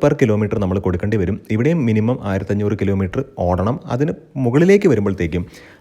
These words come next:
അഡീഷണൽ ചാർജ് തീർച്ചയായിട്ടും വരും. ഇനി നാലാമത്തെ കമ്പനി ആയിട്ടുള്ള വിദ്യുത് ടെക്, അവർ നോക്കുകയാണെന്നുണ്ടെങ്കിൽ അതൊരു വളരെ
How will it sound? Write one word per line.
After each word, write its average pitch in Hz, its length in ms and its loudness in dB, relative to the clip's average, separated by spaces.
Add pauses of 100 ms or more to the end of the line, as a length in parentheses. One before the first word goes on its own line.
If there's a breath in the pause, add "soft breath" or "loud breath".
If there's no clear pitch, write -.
അഡീഷണൽ 123 400 2
ചാർജ് 104 340 -4 (100)
തീർച്ചയായിട്ടും 90 520 -4
വരും. 87 200 -2 (420 loud breath)
ഇനി - 220 0 (100)
നാലാമത്തെ 127 500 0
കമ്പനി 120 220 0
ആയിട്ടുള്ള 92 440 -4
വിദ്യുത് 110 340 -2 (120)
ടെക്, - 240 -6 (180)
അവർ 110 200 -4
നോക്കുകയാണെന്നുണ്ടെങ്കിൽ 101 840 -2
അതൊരു 143 200 -2
വളരെ 143 400 0